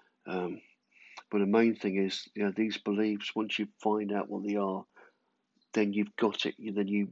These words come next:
you've got it. You know what it is. Just ignoring it and without disputing it, it can carry on for a-, another ten years, and you, you don't want that, guys. You know, you are better than that.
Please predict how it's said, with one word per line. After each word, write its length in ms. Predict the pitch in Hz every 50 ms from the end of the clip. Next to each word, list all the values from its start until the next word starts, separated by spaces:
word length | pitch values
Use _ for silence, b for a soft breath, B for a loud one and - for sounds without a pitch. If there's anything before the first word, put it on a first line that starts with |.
| 185 -
you've 260 | - 107 101 - -
got 180 | - 113 104
it. 120 | 104 95 95
You 120 | 101 104
know 140 | 101 107 104
what 200 | 98 101 107 104
it 60 | -
is. 380 | 90 104 185 - - - - - _ _ _ _ B B B B B B B B B B B B -
Just 240 | - 127 117 - 120
ignoring 480 | 101 104 110 117 123 131 120 104 92
it 120 | 95 - - _ _ b b b b b b _ -
and 480 | 104 101 98 95 92 92 90 92 - - - - _ b b b b b b b _ _ _ _ _ _ _ _ _ _ _ _ _ _ _ _ _ _ _ _ _ _ _ _ - _ _ _ _ _ - - -
without 380 | 107 101 110 107 101 - -
disputing 640 | - 104 98 - - - 110 110 107 104 - 98 92
it, 140 | 90 85 _ -
it 120 | - - -
can 160 | - 95 87 -
carry 320 | - 123 123 127 117 107
on 140 | 104 98 92
for 160 | - - 110
a-, 180 | - - 101 104 - _ B B B B B B
another 280 | - 107 110 104 107 -
ten 280 | - - - 113 107 107
years, 380 | 107 117 131 143 113 101 -
and 120 | - 90 95
you, 200 | 101 104 104 - _ -
you 160 | - - 107 -
don't 140 | - 127 120
want 180 | 120 - - 98
that, 200 | 92 - - -
guys. 360 | 98 95 90 87 - - - B B B B B B B -
You 80 | 92 90
know, 60 | 90
you 260 | 90 90 101 113 127 120
are 80 | 107
better 240 | 104 - 107 - 92
than 160 | 90 95 92
that. 180 | 95 92 95